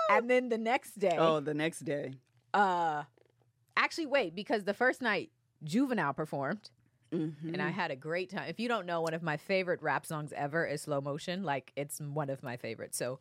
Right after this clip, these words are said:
Speaker 2: Juvenile was incredible. The next night, J D
Speaker 1: Oh, my
Speaker 2: had a
Speaker 1: God.
Speaker 2: full-on Atlanta set.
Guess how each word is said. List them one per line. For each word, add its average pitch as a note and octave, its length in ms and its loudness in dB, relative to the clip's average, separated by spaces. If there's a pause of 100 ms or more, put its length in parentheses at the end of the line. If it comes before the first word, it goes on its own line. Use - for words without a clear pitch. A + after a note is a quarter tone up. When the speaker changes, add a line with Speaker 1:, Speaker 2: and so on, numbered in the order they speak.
(160)
Speaker 2:
Juvenile G3 400 0
was D3+ 260 -2 (160)
incredible. D#3+ 600 -6 (400)
The F3 100 0
next G#3+ 360 0
night, D3 320 -6 (880)
J F#3+ 340 2
D G3+ 440 -4 (220)
Speaker 1:
Oh, E3+ 320 4
my F3+ 100 4
Speaker 2:
had G3 120 4
a F3 40 -6
Speaker 1:
God. D3+ 220 -2
Speaker 2:
full-on A3+ 680 2
Atlanta F3+ 520 -2
set. - 560 -8